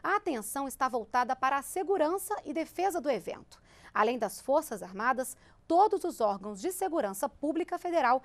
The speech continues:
estarão envolvidos. Ao vivo, o repórter Adilson Mastelari tem os detalhes. Adilson, boa noite.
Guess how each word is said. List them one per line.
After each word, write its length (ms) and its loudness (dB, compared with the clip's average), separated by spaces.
estarão 400 0
envolvidos. 840 -8
Ao 220 4
vivo, 300 2
o 20 -4
repórter 460 0
Adilson 360 -4
Mastelari 680 4
tem 200 -4
os 80 -8
detalhes. 580 0
Adilson, 460 0
boa 160 6
noite. 440 -10